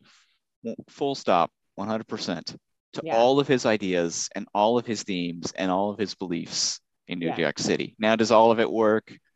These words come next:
Speaker 1: Is some of it over the top? Yeah, definitely.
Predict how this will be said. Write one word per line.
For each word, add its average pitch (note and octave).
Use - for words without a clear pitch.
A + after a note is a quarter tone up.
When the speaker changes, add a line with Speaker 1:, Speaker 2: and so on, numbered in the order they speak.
Speaker 1:
Is A#2
some G#2+
of G2+
it G2+
over F#2+
the F2+
top? G2
Yeah, C3+
definitely. G#2+